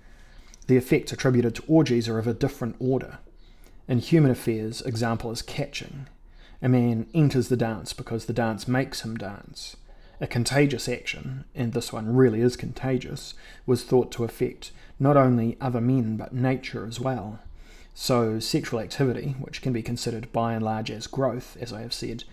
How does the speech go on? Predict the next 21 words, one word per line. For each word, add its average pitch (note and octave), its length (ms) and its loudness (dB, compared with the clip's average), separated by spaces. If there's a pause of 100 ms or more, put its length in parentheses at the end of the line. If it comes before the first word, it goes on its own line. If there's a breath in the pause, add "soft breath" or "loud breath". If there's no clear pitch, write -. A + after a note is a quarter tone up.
(280 loud breath)
was A2+ 320 2
thought C#3 220 0
to B2 100 -4
encourage A#2+ 420 -6
growth B2 400 2
in A2+ 180 -6
vegetation. A#2+ 760 -8 (1300 loud breath)
But C#3+ 100 8
only D#3 240 8
secondarily B2 840 4
is G2+ 200 -6
transgression A#2 680 -2
an G2+ 180 -6
action A2 480 -6
undertaken A#2+ 720 -2
because A#2+ 240 -6
of A2+ 100 -6
its - 160 -10
usefulness. - 760 -6 (880 soft breath)
In B2 240 4
war, B2+ 420 4